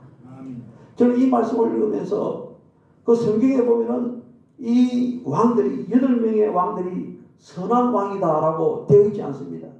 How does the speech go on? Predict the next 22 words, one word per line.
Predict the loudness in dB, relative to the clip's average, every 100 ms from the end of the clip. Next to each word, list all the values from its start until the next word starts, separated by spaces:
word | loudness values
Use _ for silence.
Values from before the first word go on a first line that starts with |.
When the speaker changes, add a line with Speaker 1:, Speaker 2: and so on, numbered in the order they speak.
| _ _ _ -8
Speaker 2:
그래서 | -4
후시의 | -4 -2 0 4 4 2
사람들이 | 2 0 0 -4 -4
그렇게 | -4 -4 -6 -6
평가를 | -6 -6 -4 -4 -2
내리는 | -2 -4 -6
건데, | -4 -4 -6 -10 -18 -20 -20 -6
왜 | 2 6 6 4
저런 | -4 -8 -8 -6
평가를 | -6 -4 -8 -6
내렸지?라는 | -6 -8 -8 -12 -20 -20 -20 _ _ -8 -6 -4 -6 -2
의문이 | 0 0 0
들더라니까요. | 2 2 0 -6 -8 -10 -12 -14 -18 -20 _ _ _ _ 0
왜냐하면 | 2 4 0 -4 -8 -10
다들 | -18 -16 -6 -4 -2
끝이 | -2 -4 -4
좋지 | -4 -4 -6
않아요. | -8 -12 -20 -20 _ _ _ -8
용두사미가 | -4 0 0 2 0 0 0
되어져 | -2 -4
버린 | -6 -10
거예요. | -14